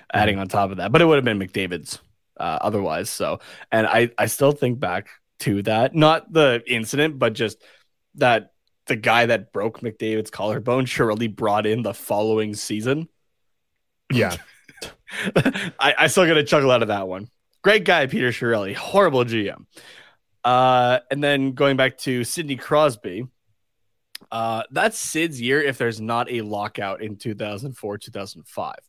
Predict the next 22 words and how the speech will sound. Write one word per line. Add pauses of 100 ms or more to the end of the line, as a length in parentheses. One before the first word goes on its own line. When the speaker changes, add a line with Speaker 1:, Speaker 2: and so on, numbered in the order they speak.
(440)
Speaker 2:
Yeah.
Speaker 1:
Because
the
Calder (120)
winner
for
that
year
was,
uh,
you
know, (260)
some (500)
guy
out
of
Russia
named
Alexander
Ovechkin. (800)
<laughs> (420)
Speaker 2:
Yeah.